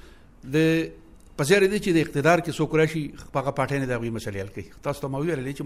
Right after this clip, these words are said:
مزدور کسان پارټي واحد جماعت دی چې هغه په اقتدار کې نه دی راغلی او د مسلې حل کړي دي. په څومره هم چې چېرته چې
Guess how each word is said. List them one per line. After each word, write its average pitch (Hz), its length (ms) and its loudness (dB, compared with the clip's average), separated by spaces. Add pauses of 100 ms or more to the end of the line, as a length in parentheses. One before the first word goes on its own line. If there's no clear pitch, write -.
مزدور 143 240 -6
کسان 147 240 -4
پارټي 139 240 -6
واحد 139 240 -2
جماعت 156 280 -4
دی 131 100 -6 (360)
چې - 120 -8
هغه 180 180 2
په 160 40 2
اقتدار 151 360 -2
کې 147 80 -8
نه 165 80 0
دی 180 160 2
راغلی 147 200 -2
او 139 80 -4
د 120 160 -6 (280)
مسلې 123 300 -4
حل 104 120 -6
کړي 113 180 -6
دي. 98 80 -10 (760)
په 165 60 2 (100)
څومره 233 240 4
هم 220 160 4
چې 208 80 2 (280)
چېرته 233 300 4
چې 175 60 0